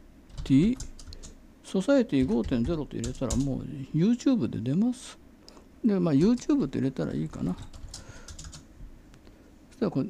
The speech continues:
出ちゃうでしょ。これがもう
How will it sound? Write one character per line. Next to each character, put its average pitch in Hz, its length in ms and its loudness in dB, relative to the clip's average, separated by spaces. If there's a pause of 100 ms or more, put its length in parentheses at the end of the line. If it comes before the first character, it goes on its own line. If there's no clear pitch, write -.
出 233 120 2
ち 262 100 0
ゃ 165 40 6
う 101 60 -2
で 110 100 -8
し - 100 -8
ょ。 208 80 -6 (1000)
こ 226 80 2
れ 254 40 4
が 254 160 6
も 180 320 6
う - 80 -4